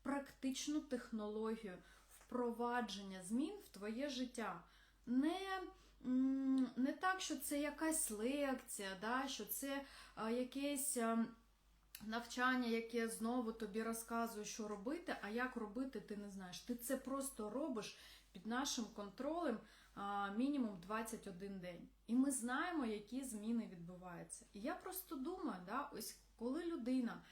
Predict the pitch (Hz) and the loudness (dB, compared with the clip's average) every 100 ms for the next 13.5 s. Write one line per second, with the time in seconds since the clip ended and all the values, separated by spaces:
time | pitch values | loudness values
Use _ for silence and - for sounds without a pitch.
0 | - - - 240 311 269 262 - 233 220 | -20 -14 -2 2 2 2 -6 -4 -4 -2
1 | 214 208 190 170 190 269 294 254 254 233 | -2 -2 -2 -6 0 2 4 0 -2 -4
2 | 220 208 220 202 180 - 240 311 285 277 | -4 -2 -2 -2 -4 -6 0 0 0 -2
3 | - 247 220 233 214 196 - - - - | -4 -2 0 0 0 -2 -10 -20 -16 -10
4 | 202 330 415 415 381 370 370 359 349 254 | -6 -4 -2 -2 -2 -4 -4 0 0 0
5 | 233 285 349 - 240 180 175 - - - | -2 -2 -2 -2 -4 -6 -12 -14 -20 -8
6 | - 220 220 311 381 392 - - 320 320 | 0 0 2 0 0 -2 -4 0 4 4
7 | 302 302 - - 311 359 285 - 190 214 | 4 2 -2 -4 -2 0 0 -2 -4 2
8 | 285 311 320 311 269 294 269 233 220 - | 2 2 0 -2 -4 -4 -4 -4 -4 -6
9 | 202 202 - - - - 202 254 277 214 | -10 -12 -16 -20 -18 -6 0 2 2 2
10 | 214 220 226 247 - 247 240 - 294 311 | 2 2 2 0 0 -2 -2 0 2 0
11 | - 247 254 294 - 247 214 196 208 220 | -2 -2 2 2 2 0 0 -4 -4 -2
12 | 226 202 185 180 - 240 277 294 453 427 | -2 -4 -8 -6 0 2 4 2 0 2
13 | 269 - 233 196 | 0 0 0 -2